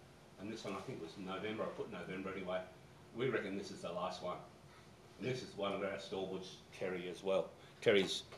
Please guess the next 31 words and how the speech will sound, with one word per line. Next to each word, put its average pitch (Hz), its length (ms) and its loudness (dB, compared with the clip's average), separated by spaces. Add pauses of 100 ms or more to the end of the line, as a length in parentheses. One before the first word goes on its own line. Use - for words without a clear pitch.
(220)
in 87 100 0
his 90 140 4
seventies 90 500 4
now, 92 300 4
and 87 160 -2 (240)
he's 101 320 -4
been 85 220 4
there 87 120 6
forever 85 640 0
and 80 100 -2
a 85 40 -2
day. 92 240 4 (1080)
So 131 80 12
it's 127 100 10
been, 143 280 12
you 92 80 6
know, 98 60 10
a - 420 0
huge, 110 300 8 (120)
huge 98 240 -2
effort. - 240 -2 (1120)
Now 139 160 12
I 143 60 12
just 131 160 8
want 123 120 12
to 117 40 12
move 120 260 12
on 117 240 12
to 110 540 12 (280)
environmental 117 560 12
issues. 262 440 8